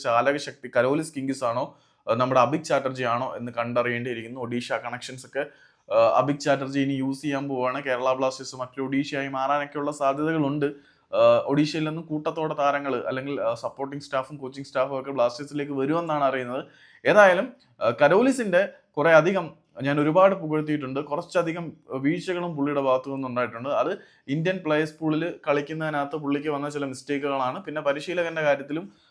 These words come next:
പുള്ളിക്ക് നൂറിലധികം പ്രൊഫൈലുകൾ പരിശോധിച്ച ശേഷമാണ് ഞാനൊരു, ഓ, ആളെ സൈൻ ചെയ്യുന്നത് എന്നൊക്കെയാണ് കരോളിസ് പറയുന്നത്. പക്ഷേ എന്തിനീ നൂറിലധികം ആളുകളെ പരിശോധിക്കുന്നു എന്നുള്ള ഒരു ചോദ്യചിഹ്നമാണ്. ഇന്ത്യൻ എക്സ്പീരിയൻസ് ഉള്ള ഒരാളെ സൈൻ ചെയ്യുന്നതായിരിക്കും നല്ലത്, അല്ലെങ്കിൽ ഇവാന് വേണ്ട റിസോഴ്സിനെ കൊടുക്കുന്നതായിരുന്നു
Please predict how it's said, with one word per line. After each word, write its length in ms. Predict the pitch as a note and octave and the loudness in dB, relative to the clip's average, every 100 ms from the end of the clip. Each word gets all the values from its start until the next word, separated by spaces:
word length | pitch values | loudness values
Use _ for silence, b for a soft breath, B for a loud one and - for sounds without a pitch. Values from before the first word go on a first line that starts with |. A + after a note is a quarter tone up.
| b | b
പുള്ളിക്ക് 440 | D3+ F3 D3+ D3 C#3+ _ _ _ _ _ _ _ _ - | 0 2 2 -2 -4 _ _ _ _ _ _ _ _ -8
നൂറിലധികം 840 | G2+ B2+ E3 G#3+ G#3+ G3+ G#3 G#3 G3 | 0 4 6 8 8 8 6 2 2
പ്രൊഫൈലുകൾ 540 | E3+ F#3 F#3+ F#3+ G3 | 2 4 4 6 4
പരിശോധിച്ച 560 | F3 D#3+ F3+ F3+ E3+ F3 | 4 2 0 0 -2 -2
ശേഷമാണ് 560 | E3 D#3+ E3+ D#3+ D#3+ | 0 0 2 2 2
ഞാനൊരു, 540 | E3 D3+ D3+ D#3 D#3 B2 | 0 0 0 0 0 0
ഓ, 280 | C3 C#3+ A#2+ C#3 | 0 2 6 8
ആളെ 160 | D3 | 8
സൈൻ 340 | D3+ D3+ D3 D#3 | 4 0 -2 0
ചെയ്യുന്നത് 420 | D3+ D3 D3 D3+ | 0 2 0 0
എന്നൊക്കെയാണ് 400 | C#3+ D3 C#3+ C#3+ C#3 | 0 -2 -2 0 2
കരോളിസ് 340 | C3 C#3 C#3+ | 2 0 -2
പറയുന്നത്. 300 | C3 B2 A#2+ | -2 -2 -4
പക്ഷേ 160 | A#2+ D3 | -8 -8
എന്തിനീ 320 | C3 D3+ F3 | -4 -4 -4
നൂറിലധികം 600 | E3+ E3 D#3+ E3+ E3+ E3+ | -8 -6 0 0 0 -2
ആളുകളെ 480 | D#3+ D#3+ D#3+ D#3 - D#3 | -2 0 0 0 -4 -6
പരിശോധിക്കുന്നു 720 | D3 D#3 D3+ D#3+ D#3 D3+ C#3 | -6 -4 -6 -6 -8 -8 -8
എന്നുള്ള 300 | D3 D3 D3 | -4 0 0
ഒരു 140 | C#3+ | 0
ചോദ്യചിഹ്നമാണ്. 640 | C#3+ C#3 C3+ C#3 C3 A#2 F#2+ | -2 -2 -4 -8 -6 -6 -8
ഇന്ത്യൻ 180 | A#2+ C3 | -10 -6
എക്സ്പീരിയൻസ് 460 | C#3 - D3 D3 D3 | -6 -4 -6 -6 -4
ഉള്ള 120 | C#3+ C#3+ | 0 2
ഒരാളെ 260 | C#3+ C#3+ | 4 2
സൈൻ 200 | D3+ C#3+ | -2 -6
ചെയ്യുന്നതായിരിക്കും 540 | C#3+ C#3+ D3 C#3 C#3 C#3 | -6 -2 0 0 -2 -8
നല്ലത്, 320 | B2+ B2 B2+ b b - | -6 -6 -8 b b -4
അല്ലെങ്കിൽ 280 | B2+ C#3 C3+ | -2 0 0
ഇവാന് 300 | B2+ C3+ D3 | 2 0 0
വേണ്ട 200 | C#3+ C#3 | -2 -2
റിസോഴ്സിനെ 540 | B2+ C#3 C#3 D3 D3+ | -2 -6 -8 -8 -8
കൊടുക്കുന്നതായിരുന്നു 680 | C#3+ D3 C#3 C#3+ C3+ C#3 | -8 -8 -6 -2 -2 -2